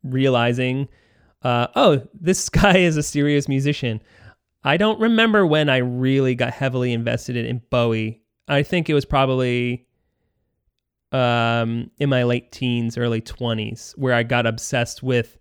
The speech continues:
his Berlin trilogy of records, which came out around this time. And that's, um, um, Low, Heroes, and Lodger. And I was obsessed with those records 'cause they were so forward-thinking and ahead of their time, and,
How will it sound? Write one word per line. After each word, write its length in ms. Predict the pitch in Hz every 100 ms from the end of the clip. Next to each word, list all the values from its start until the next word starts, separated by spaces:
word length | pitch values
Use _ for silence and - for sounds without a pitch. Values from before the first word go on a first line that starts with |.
| _
his 240 | 139 120 - _
Berlin 500 | - 131 127 123 117 113
trilogy 560 | - 135 123 120 117
of 120 | 110 113
records, 560 | 113 123 117 - - _ _ _ _ -
which 260 | 139 -
came 240 | - 135 131
out 200 | 123 123
around 240 | 135 127
this 140 | 139 135
time. 400 | 240 220 120 113
And 100 | 120
that's, 300 | 120 117 -
um, 480 | 131 117 113 117 113 _ _ _ _ _ _ _ -
um, 300 | 120 107 107 135 -
Low, 460 | 151 143 139 131
Heroes, 800 | 127 117 143 143 131 123 120 120 -
and 180 | 131 120
Lodger. 400 | 135 135 120 104
And 140 | 113 123
I 140 | 123
was 300 | 120 113 -
obsessed 480 | 131 117 - 135 -
with 140 | 127 113
those 200 | 120 113
records 400 | 120 - 104 -
'cause 220 | 135 120
they 80 | 127
were 80 |
so 520 | 120 - 139 127 120 - _ _ _ _ _ _ _ -
forward-thinking 720 | 202 202 190 196 185 180 160
and 300 | 131 120 127 - _ _ -
ahead 300 | 131 - 175
of 60 |
their 120 | 160 127
time, 600 | - 156 147 143 139 127
and, 200 | 117